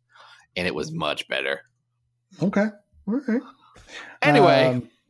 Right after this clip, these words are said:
Speaker 1: next story on our list. 'Cause
Speaker 2: what
Speaker 1: we've
Speaker 2: is it?
Speaker 1: gotta keep this going. Uh, this
Speaker 2: Yeah.
Speaker 1: is a contemporary of that, but a weird one. Uh,
Speaker 2: Ooh.
Speaker 1: this is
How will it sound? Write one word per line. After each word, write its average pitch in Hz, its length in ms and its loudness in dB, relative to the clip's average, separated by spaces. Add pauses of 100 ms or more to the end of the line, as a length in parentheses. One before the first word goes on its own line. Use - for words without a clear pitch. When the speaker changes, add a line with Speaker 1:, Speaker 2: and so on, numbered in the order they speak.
(160)
Speaker 1:
next 185 220 -2
story 214 240 4
on 208 80 2
our 202 160 2
list. 247 360 -2 (2250)
'Cause 117 160 -8
Speaker 2:
what - 80 -4
Speaker 1:
we've 160 80 0
Speaker 2:
is 151 80 -2
it? - 140 -10 (160)
Speaker 1:
gotta 185 200 -2
keep - 280 -14
this - 180 -10
going. 92 400 -6 (400)
Uh, 131 140 0
this 175 300 2
Speaker 2:
Yeah. 175 100 -4
Speaker 1:
is 151 80 -8 (1000)
a 202 80 -2
contemporary 185 800 -4
of 92 140 -6
that, 101 280 -6
but 123 80 -2
a 110 100 0
weird 92 600 -10
one. 82 440 -6 (600)
Uh, 190 260 2
Speaker 2:
Ooh. - 40 -4
Speaker 1:
this 285 200 -2
is 143 500 -4